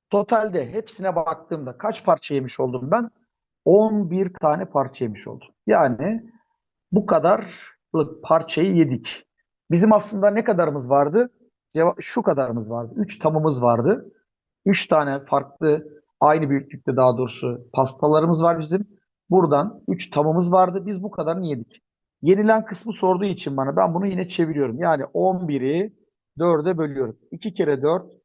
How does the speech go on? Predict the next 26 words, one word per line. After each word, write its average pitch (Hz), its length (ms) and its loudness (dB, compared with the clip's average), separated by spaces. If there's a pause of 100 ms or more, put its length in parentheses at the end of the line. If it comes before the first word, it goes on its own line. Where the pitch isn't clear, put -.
sekiz. - 720 -8 (420)
Buradan 170 400 0
da 123 220 -8
üç 151 220 -8
artıyor. 175 460 -2 (560)
Ne 208 140 0
demiştik? 185 580 -6
Paydamız 185 520 0
asla 196 440 0
değişmez. 143 460 -8
O 185 160 0
buraya 180 280 4
geldi. 165 420 0 (840)
Bu 160 200 2
kısım 220 560 0 (280)
tam 180 300 2
kısmımdı. 185 800 -2
İki 165 240 -10
tane 165 340 0
bunun 165 140 -6
içinde 156 460 -6 (200)
tam 170 200 2
olarak 147 380 2
yedim. 147 580 0 (600)
Artan 180 480 2
kısım 202 540 -8